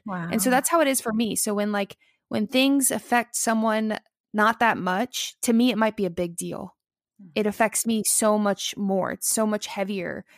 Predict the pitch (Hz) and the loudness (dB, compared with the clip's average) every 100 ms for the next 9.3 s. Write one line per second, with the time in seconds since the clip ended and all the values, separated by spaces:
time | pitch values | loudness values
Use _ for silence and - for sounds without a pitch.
0 | - - - 269 269 277 - 226 214 - | -2 0 4 2 2 -2 -2 -2 -2 -2
1 | - - _ _ _ _ _ 247 247 247 | -8 -14 _ _ _ _ _ -2 0 0
2 | 269 254 240 214 220 226 226 214 214 196 | -2 -4 0 2 4 4 4 2 0 0
3 | - 190 190 196 208 - 190 185 - - | 0 0 0 -2 -6 -2 0 0 -2 -4
4 | 190 240 262 _ _ _ - 208 214 185 | -4 -4 -6 _ _ _ -2 2 2 2
5 | 214 208 208 - 226 214 214 202 196 190 | 0 -2 -4 -6 -4 0 2 2 2 2
6 | 202 202 185 - 180 - 170 - - _ | 2 -2 -4 0 -2 -2 -6 -8 -12 _
7 | - 180 - 196 185 - _ - 240 - | -6 -2 0 0 0 -8 _ -6 0 4
8 | 226 202 220 262 262 233 - 240 226 226 | 6 6 2 0 0 -2 -2 0 2 2
9 | 202 196 | 0 -4